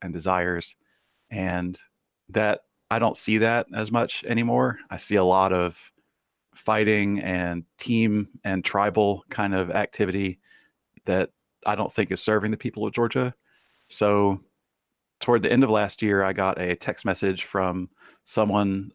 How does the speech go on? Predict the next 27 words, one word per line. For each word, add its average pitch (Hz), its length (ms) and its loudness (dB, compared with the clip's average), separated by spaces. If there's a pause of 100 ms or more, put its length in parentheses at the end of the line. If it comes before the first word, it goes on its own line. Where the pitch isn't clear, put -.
(200)
uh, 78 260 -8 (280)
I 95 120 -6
guess 98 200 0 (240)
had 98 200 -4
gotten 98 420 -2 (220)
my 98 240 2
text, - 500 -8
my 90 320 -4 (100)
phone 101 220 0
number 95 380 2 (420)
from, 87 580 -2 (500)
you 95 60 -4
know, 90 180 2
me 92 140 2
signing 92 380 -2
some 92 160 -2
petition - 360 -6
online 85 520 0
or 82 340 -4
supporting 87 480 0
Bernie 87 220 0
Sanders 85 500 -2
or 82 60 -2
something 87 280 -2
like 82 200 0
that, 85 300 0 (460)
and 90 440 0